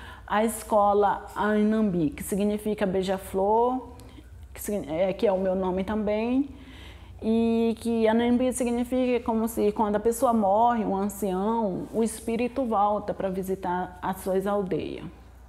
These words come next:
Então hoje, com o reconhecimento dessas escolas pelo mec, as coisas andam muito, porque hoje ela luta,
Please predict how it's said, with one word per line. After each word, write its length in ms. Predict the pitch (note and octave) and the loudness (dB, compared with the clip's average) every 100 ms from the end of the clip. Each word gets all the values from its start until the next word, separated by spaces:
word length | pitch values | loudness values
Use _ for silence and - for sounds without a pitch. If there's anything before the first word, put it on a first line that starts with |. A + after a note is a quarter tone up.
| - - - - | -20 -20 -18 -4
Então 440 | A#3+ B3+ C4 B3+ | 0 2 4 4
hoje, 500 | A#3 B3 D4 C4+ G#3 | 6 6 6 2 0
com 180 | G3 A#3 | -4 -2
o 1000 | B3 B3+ A3 G3+ D#3+ - D3+ F3 - G3+ | 0 0 0 -2 -4 -8 -12 -12 -6 -4
reconhecimento 1000 | F#3+ A#3 C4+ C#4 B3+ - A3 G#3+ A#3+ G#3+ | 0 2 2 4 2 2 0 0 0 0
dessas 360 | G3 G3 G3 F#3+ - G3 | 0 -2 -6 -6 -4 -4
escolas 720 | A3 - G#3+ A#3+ C4+ F#3 D#3+ | -6 -2 2 2 2 0 0
pelo 260 | A3+ B3 B3+ | 2 4 4
mec, 720 | G3+ G3 B3 A#3+ - F3 D#3+ - - - - - - - - - - | 2 2 0 -2 -4 -4 -4 -6 -16 -18 -18 -18 -18 -20 -20 -20 -10
as 200 | A3 - | -8 2
coisas 320 | C4 B3+ B3+ - - | 4 4 2 -6 0
andam 320 | B3 C#4+ B3+ | 4 6 6
muito, 440 | G#3+ F3 D#3 D#3 | 4 4 2 0
porque 560 | - G#3+ A3+ A#3+ A3 G#3+ | -2 -4 -2 2 4 6
hoje 260 | A3+ B3+ C4 | 6 4 4
ela 360 | A#3 G#3 C#3+ | 4 4 2
luta, 600 | G3+ A3+ D4 D4+ - G3 | 2 4 4 2 -2 -4